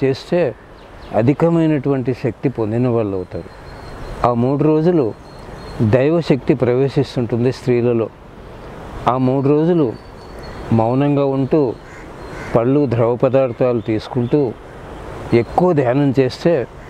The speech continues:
ఒక సంవత్సర కాలం ధ్యానం చేస్తే పొందే ఫలితాన్ని పొందుతారు. అది వరం, కానీ ధ్యానం చేయడానికి ఏమీ నియమము కాదు అది.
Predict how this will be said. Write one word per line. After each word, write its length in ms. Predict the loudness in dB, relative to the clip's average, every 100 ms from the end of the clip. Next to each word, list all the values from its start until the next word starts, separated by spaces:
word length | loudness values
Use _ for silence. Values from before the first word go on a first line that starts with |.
| -18 -14 -2
ఒక 180 | 0 0
సంవత్సర 500 | 0 2 2 0 0
కాలం 460 | 2 2 2 -2 -4 -8 -18 -10 -4
ధ్యానం 460 | 2 2 2 2 2
చేస్తే 280 | 0 2 -2
పొందే 360 | 0 0 2 0
ఫలితాన్ని 540 | 0 -2 0 -2 -2
పొందుతారు. 520 | -2 -2 -2 -2 0
అది 160 | 0 0
వరం, 360 | 0 2 0 2
కానీ 380 | 0 0 -2 -6 -18 -12 -2
ధ్యానం 380 | 0 2 2 2
చేయడానికి 520 | 2 2 0 -2 -2
ఏమీ 260 | 0 -2 -6 -14 -8 0
నియమము 520 | 2 2 2 2 0
కాదు 340 | 0 -2 -2
అది. 200 | -4 -8